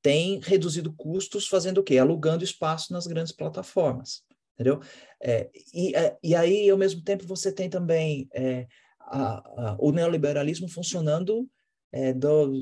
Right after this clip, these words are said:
no, no seu lado ideológico, né? Então, a, a, ideológico, assim, essa ideologia que todos incorporamos, a ideia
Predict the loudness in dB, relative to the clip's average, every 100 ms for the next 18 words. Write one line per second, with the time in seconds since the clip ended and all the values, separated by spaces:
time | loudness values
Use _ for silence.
0 | -8 -6 -2 0 0 -4 0 0 2 2
1 | 4 2 2 4 6 6 4 -2 -6 -4
2 | -2 0 0 0 -4 _ _ -12 -10 -4
3 | -2 0 0 -2 -4 -2 2 6 6 6
4 | 2 -2 -4 -2 0 4 6 4 2 -2
5 | -4 2 2 2 -4 -8 -6 -6 0 2
6 | 2 0 -4 -2 0 4 4 2